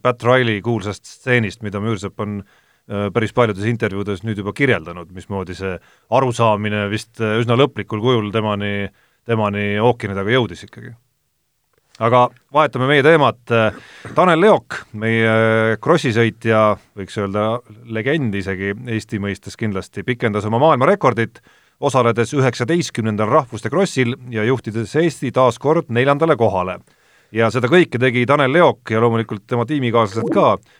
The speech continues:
aga Leok tegi si-, siis seda kõike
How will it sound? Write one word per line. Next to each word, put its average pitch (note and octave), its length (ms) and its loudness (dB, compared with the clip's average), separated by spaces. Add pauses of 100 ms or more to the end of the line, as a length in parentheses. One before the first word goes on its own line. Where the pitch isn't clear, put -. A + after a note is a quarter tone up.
(160)
aga G#2+ 240 0
Leok C#3+ 300 4
tegi A#2+ 220 0
si-, A#2 260 -2
siis A#2+ 260 -6
seda A#2+ 220 0
kõike A#2+ 640 2